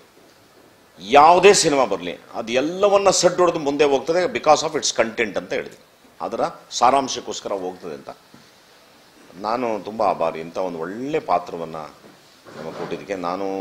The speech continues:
ಎರಡು ಸಾವಿರದ ಹತ್ತೊಂಬತ್ತು ನನ್ನ ಮೂರು ಚಿತ್ರಗಳು ಭಾಳ ಅದ್ಭುತವಾದ ಚಿತ್ರಗಳು, ಏಟ್ ಎಮ್ ಎಮ್ಮು,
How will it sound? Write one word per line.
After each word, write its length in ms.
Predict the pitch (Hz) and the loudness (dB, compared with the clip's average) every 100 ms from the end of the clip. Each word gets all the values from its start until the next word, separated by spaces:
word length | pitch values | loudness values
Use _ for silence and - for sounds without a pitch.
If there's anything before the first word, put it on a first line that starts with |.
| 95 90 | -6 -6
ಎರಡು 200 | 90 92 | -6 -6
ಸಾವಿರದ 300 | 101 107 113 | -4 -4 -2
ಹತ್ತೊಂಬತ್ತು 760 | - - 120 107 - 110 - - _ _ _ _ _ _ 92 | -4 -4 -6 -6 -6 -10 -10 -18 _ _ _ _ _ _ -8
ನನ್ನ 200 | 98 92 | -6 -6
ಮೂರು 300 | 92 127 127 | -6 -6 -6
ಚಿತ್ರಗಳು 440 | 110 110 107 101 | -8 -8 -6 -4
ಭಾಳ 200 | 85 90 | -4 -4
ಅದ್ಭುತವಾದ 540 | 85 - 120 120 117 | -4 -8 -10 -4 -4
ಚಿತ್ರಗಳು, 760 | 95 - 95 95 92 90 85 85 | -4 -10 -10 -8 -8 -8 -8 -8
ಏಟ್ 260 | 87 95 101 | -8 -8 -8
ಎಮ್ 160 | 90 | -8
ಎಮ್ಮು, 360 | 87 90 87 | -10 -10 -10